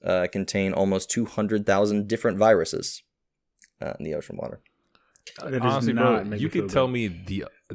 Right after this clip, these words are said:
Speaker 3: any fact about the ocean, and I'd believe you. Literally any
Speaker 2: <laughs>
Speaker 3: single fact, that j-, or, I mean, it wouldn't be a fact, I guess, if you made it up. Tell me anything about the ocean. Tell me it's a fact. A hundred percent, I'll believe it.
Speaker 1: Yeah.
Speaker 2: That is
Speaker 3: But
Speaker 2: the,
Speaker 3: no,
Speaker 2: bro,
Speaker 3: did not know that.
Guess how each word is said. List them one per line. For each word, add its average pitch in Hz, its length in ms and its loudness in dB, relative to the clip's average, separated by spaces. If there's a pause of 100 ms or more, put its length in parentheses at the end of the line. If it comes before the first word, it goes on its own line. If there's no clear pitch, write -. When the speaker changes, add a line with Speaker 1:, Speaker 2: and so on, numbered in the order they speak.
(200)
Speaker 3:
any 135 260 0
fact 110 360 2
about 98 220 2
the 92 120 0
ocean, 92 260 0
and 82 80 -4
I'd 80 140 -6
believe - 260 -12
you. 90 100 -12 (260)
Literally 104 640 -2
any 120 240 4
Speaker 2:
<laughs> - 0 -
Speaker 3:
single 92 280 -2
fact, 82 260 -4
that 92 140 -4
j-, 117 100 -4
or, 110 160 0 (180)
I 107 60 -4
mean, 104 120 -2
it - 40 -2
wouldn't 92 160 -4
be 85 80 -4
a 85 60 -4
fact, 85 280 -2
I 85 60 -4
guess, 82 180 -6
if 85 60 -12
you 87 80 -8
made 85 160 -4
it 82 100 -6
up. - 240 -8
Tell 151 140 4
me 139 140 2
anything 131 280 0
about 107 240 2
the 110 80 2
ocean. 110 320 0
Tell 113 220 0
me 123 100 -2
it's 120 120 -6
a 107 40 -10
fact. 117 420 -2
A - 120 -6
hundred 98 140 -2
percent, 82 200 -8
I'll 73 80 -8
believe - 220 -10
it. - 60 -16 (680)
Speaker 1:
Yeah. 98 160 0 (1120)
Speaker 2:
That 143 220 12
is 233 80 6
Speaker 3:
But 135 60 4
Speaker 2:
the, 123 60 2
Speaker 3:
no, 123 120 2
Speaker 2:
bro, 139 220 8
Speaker 3:
did 127 40 6
not 82 140 -4
know - 100 -12
that. - 120 -20